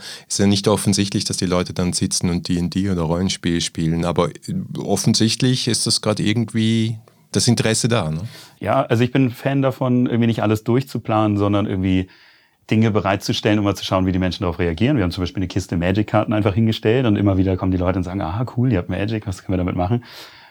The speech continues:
Speaker 2: Und wir haben aber gleich vom ersten Tag an einfach so eine kleine Bibliothek an Rollenspielbüchern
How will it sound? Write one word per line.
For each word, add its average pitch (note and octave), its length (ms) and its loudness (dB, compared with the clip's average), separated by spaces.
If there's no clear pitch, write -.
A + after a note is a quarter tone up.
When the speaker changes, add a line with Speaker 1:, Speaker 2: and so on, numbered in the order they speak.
Speaker 2:
Und G#2+ 160 4
wir G#2 100 4
haben G#2+ 80 4
aber G#2 120 4
gleich G2+ 240 0
vom G#2+ 120 0
ersten A2 340 0
Tag G#2 280 0
an G2 180 2
einfach F#2+ 360 0
so - 100 -6
eine F2+ 100 2
kleine F#2+ 480 0
Bibliothek F#2+ 520 0
an F2+ 100 -2
Rollenspielbüchern F2+ 800 0